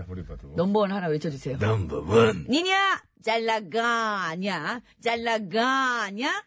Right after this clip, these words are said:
Speaker 1: 넘버원.
Speaker 2: 이냐? 여러분 투표해주시면 되겠습니다. 저는 잘 나가.
Speaker 1: 예, 여러분 문자를 보낼 수밖에 없어요. 어쩔 수가 없어.
Speaker 2: 잘 나가.
Speaker 1: 넘버원. 자, 선물은?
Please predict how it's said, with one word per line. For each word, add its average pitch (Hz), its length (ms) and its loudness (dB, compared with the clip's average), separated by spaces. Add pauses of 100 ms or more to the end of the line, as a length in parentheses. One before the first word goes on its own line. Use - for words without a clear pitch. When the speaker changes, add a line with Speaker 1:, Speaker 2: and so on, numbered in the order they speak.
(280)
Speaker 1:
넘버원. 113 960 -2 (320)
Speaker 2:
이냐? 196 380 -8 (180)
여러분 196 380 -6
투표해주시면 202 540 -8
되겠습니다. 120 580 -12
저는 262 360 -2 (360)
잘 208 220 4
나가. 180 960 2
Speaker 1:
예, 80 160 -14 (220)
여러분 104 340 -10 (240)
문자를 110 460 -2
보낼 107 280 -4
수밖에 101 380 -6
없어요. 80 320 -10 (160)
어쩔 101 420 -2
수가 78 400 -12 (180)
없어. 107 640 0 (360)
Speaker 2:
잘 220 240 6
나가. 202 960 2
Speaker 1:
넘버원. 104 800 0 (720)
자, - 120 -10
선물은? 147 760 -2